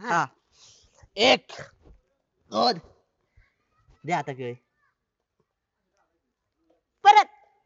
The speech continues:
Speaker 1: अरे यार करण्या, तू आहे ना व्यायामही करीना आणि नुसताच केळी मागतो. ती केळी आहे ना समोर दिसते म्हणून ना, केळी आहे ना मागं लपवतो.
Speaker 2: द्या की.
Speaker 1: तू व्यायाम कर, व्यायाम कर. बरं एक काम कर, चल.
Speaker 2: हा.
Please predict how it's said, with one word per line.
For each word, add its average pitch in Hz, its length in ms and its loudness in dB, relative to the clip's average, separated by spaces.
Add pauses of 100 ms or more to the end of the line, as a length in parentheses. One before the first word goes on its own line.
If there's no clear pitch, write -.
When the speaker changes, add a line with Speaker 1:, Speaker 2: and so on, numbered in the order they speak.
(120)
Speaker 1:
अरे 170 440 -12
यार 180 260 -10
करण्या, 226 480 -8 (280)
तू 330 140 -4
आहे 311 100 0
ना 277 140 -2
व्यायामही 339 440 -2
करीना 330 380 -6 (220)
आणि 269 140 -10
नुसताच 320 400 -6
केळी 302 200 -4
मागतो. 226 360 -4
ती 185 160 -18
केळी 240 520 -8
आहे 240 80 -6
ना 190 120 -10 (160)
समोर 277 200 -2
दिसते 240 360 -10
म्हणून 214 280 -12
ना, 220 140 -12 (680)
केळी 190 380 -20
आहे 202 160 -18
ना 170 80 -18
मागं 190 300 -8
लपवतो. 175 360 -16 (300)
Speaker 2:
द्या 214 120 0
की. 262 540 -4 (1200)
Speaker 1:
तू 240 60 -12
व्यायाम 240 220 -8
कर, 185 120 -20 (880)
व्यायाम 220 220 -10
कर. - 140 -12 (300)
बरं 208 140 -12
एक 220 160 -12
काम 185 120 -10
कर, 180 120 -18
चल. 160 240 -18
Speaker 2:
हा. 135 60 -10